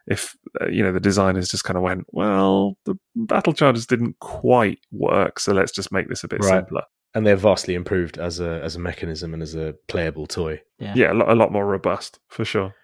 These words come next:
Speaker 2: These guys looked wicked.
Speaker 3: Yeah.
Speaker 2: I mean, even on the card, they look incredible.
Speaker 1: Mm.
Speaker 3: They've got amazing head sculpts as well, but they've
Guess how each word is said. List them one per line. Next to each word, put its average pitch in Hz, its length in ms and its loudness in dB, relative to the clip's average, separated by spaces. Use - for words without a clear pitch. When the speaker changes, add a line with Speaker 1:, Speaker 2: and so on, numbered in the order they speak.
Speaker 2:
These 123 240 2
guys 92 280 0
looked 92 480 -2
wicked. 80 760 -8
Speaker 3:
Yeah. 185 240 -4
Speaker 2:
I 92 60 -8
mean, 98 160 -2
even 175 280 4
on 123 220 2
the 98 80 0
card, 85 600 0
they 98 220 2
look 95 360 2
incredible. 82 920 -4
Speaker 1:
Mm. 101 280 -4
Speaker 3:
They've 196 140 -4
got - 220 0
amazing 190 340 4
head 196 120 4
sculpts - 320 -4
as 117 120 -6
well, 170 160 6
but 120 120 0
they've 156 160 4